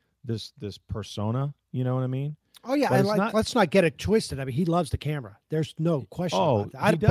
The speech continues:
Speaker 2: I,
Speaker 1: does.
Speaker 2: what's wrong with that? I'm not criticizing. What's wrong with
Speaker 1: There's
Speaker 2: that?
Speaker 1: n-, and furthermore, he's not just a guy that,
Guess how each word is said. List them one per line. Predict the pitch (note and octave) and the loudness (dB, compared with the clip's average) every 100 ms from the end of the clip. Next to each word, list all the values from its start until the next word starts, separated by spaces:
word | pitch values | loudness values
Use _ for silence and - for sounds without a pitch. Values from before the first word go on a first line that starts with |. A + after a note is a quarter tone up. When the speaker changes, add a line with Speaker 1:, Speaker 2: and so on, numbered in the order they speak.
| - | 4
Speaker 2:
I, | F#3 | 2
Speaker 1:
does. | F#2+ | -2
Speaker 2:
what's | G3+ G#3+ - | 0 0 4
wrong | F3+ C#4 | 4 4
with | E3 B2+ | 2 -2
that? | C#3 | 0
I'm | |
not | G3 - | 0 0
criticizing. | G3 A3+ - A#2 A2 | 0 -2 -4 -10 -6
What's | D#3+ F3 | -6 -4
wrong | G3+ G#3 | -4 -2
with | F3 | 0
Speaker 1:
There's | D#3+ | 0
Speaker 2:
that? | D#3+ _ - | -2 _ -8
Speaker 1:
n-, | D3+ - | -6 -2
and | D#3+ - | -4 0
furthermore, | G3+ C4 D#3 B2 B2 | 0 0 0 0 0
he's | A#2+ D3+ | 0 -2
not | D3 F#3 B3 | -2 -4 -6
just | F#3+ D#3+ | -8 -8
a | C#3+ | -4
guy | C3 B2+ B2 | -4 -2 -2
that, | A#2+ A2 | -2 -4